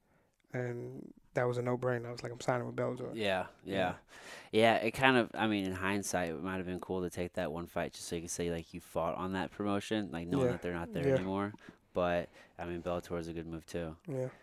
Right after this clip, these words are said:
Speaker 2: Shit. All right, brother. So, um, I'm gonna turn over the floor to you. If there's, like, anything that you wanted to, uh, like, plug or direct people to, s-, s-, sponsors,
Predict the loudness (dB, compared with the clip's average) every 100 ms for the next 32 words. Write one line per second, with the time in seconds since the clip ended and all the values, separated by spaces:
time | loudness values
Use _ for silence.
0 | _ -12 -6 -6 -6 -12 -4 8 10 12
1 | 12 10 10 12 12 12 12 12 12 10
2 | 6 6 6 6 6 6 4 0 4 4
3 | 4 2 6 6 6 4 4 2 2 2
4 | 0 0 2 2 2 2 4 4 2 2
5 | 0 0 0 -2 -4 -8 -8 -6 -6 -8
6 | -8 -8 -8 0 10 12 12 10 8 6
7 | 4 4 4 4 -2 0 2 0 2 4
8 | 4 4 2 -2 -14 -20 -16 -12 -6 4
9 | 6 6 4 4 6 4 0 -6